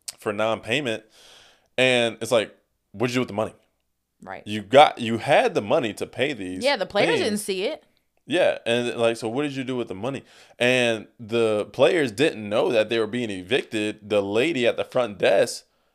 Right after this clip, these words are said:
Speaker 1: had to tell them on their way out, like,
Speaker 2: Yep.
Speaker 1: "Yeah, y'all got evicted because y'all didn't pay." And the coach on the documentary said that, "Oh, the eviction didn't happen until after they left," which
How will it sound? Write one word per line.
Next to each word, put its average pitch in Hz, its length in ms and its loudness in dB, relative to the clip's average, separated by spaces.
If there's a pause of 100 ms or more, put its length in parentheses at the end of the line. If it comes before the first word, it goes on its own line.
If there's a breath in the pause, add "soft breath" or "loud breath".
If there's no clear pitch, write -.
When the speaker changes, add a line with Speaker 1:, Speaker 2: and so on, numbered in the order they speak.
(160)
Speaker 1:
had 120 240 6
to 107 100 -6
tell 139 340 2
them 120 140 0
on 117 120 0
their 110 100 0
way 107 220 2
out, 139 200 4
like, 92 160 2
Speaker 2:
Yep. 98 200 -4
Speaker 1:
"Yeah, 117 280 4
y'all 95 440 2
got 131 160 6
evicted 104 440 -4
because 101 300 -4
y'all - 140 0
didn't - 180 -6
pay." - 320 -2 (1040)
And 113 240 2
the 95 80 -2
coach 139 400 4
on 113 80 0
the 107 60 -2
documentary 110 580 0
said 98 480 0 (320)
that, 101 380 4
"Oh, 127 160 8
the 104 100 0
eviction 127 380 -2
didn't 104 200 -4
happen 113 260 2
until 95 200 -4
after 104 240 -2
they 69 160 -10
left," 85 420 0 (220 soft breath)
which 107 320 -4